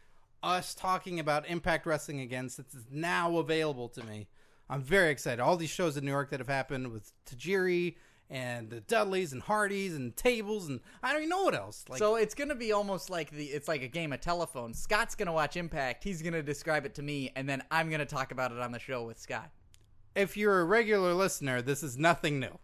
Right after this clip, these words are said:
Speaker 2: No, it's not new. But
Speaker 1: If you're a
Speaker 2: at
Speaker 1: new
Speaker 2: this point,
Speaker 1: listener
Speaker 2: it will be new because we haven't been able to do it in a while.
Speaker 1: That's true. It feels new.
Speaker 2: Yeah.
Speaker 1: Mm.
Speaker 2: Mm.
Speaker 1: Oh, so if you stop having sex, it feels new.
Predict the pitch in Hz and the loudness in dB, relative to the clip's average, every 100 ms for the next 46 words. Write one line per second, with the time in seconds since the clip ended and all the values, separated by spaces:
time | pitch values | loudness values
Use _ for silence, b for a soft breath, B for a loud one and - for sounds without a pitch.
0 | - 156 123 127 - 120 - - - 175 | -4 -2 -2 -4 -4 -4 -6 -16 -2 2
1 | 180 175 185 196 381 233 180 214 170 220 | 4 6 6 8 8 8 8 8 6 2
2 | - - 214 226 214 220 196 208 285 240 | -2 6 8 8 6 4 0 0 2 2
3 | 208 - 214 185 196 190 185 190 180 170 | 0 0 0 2 2 0 -2 -2 -2 -6
4 | 254 311 170 120 113 104 95 - - - | -6 -4 -2 -4 -6 -10 -10 -8 -8 -4
5 | 302 247 147 240 214 185 311 320 104 - | -2 -2 -4 -4 -4 -2 -2 -2 -4 -12
6 | - 180 139 - - 156 208 156 104 - | -12 -10 -10 -12 -10 -8 -6 -6 -8 -10
7 | 151 190 160 143 - - - _ - - | -8 -6 -8 -10 -16 -20 -20 _ -20 -18
8 | 180 226 202 107 - - 165 - 151 - | -10 -6 -6 -8 -12 -8 -8 -8 -12 -8
9 | 180 185 180 160 135 117 226 196 - 123 | -8 -8 -6 -6 -8 -10 -8 -10 -10 -14
10 | - 135 117 160 190 | -10 -10 -8 -10 -10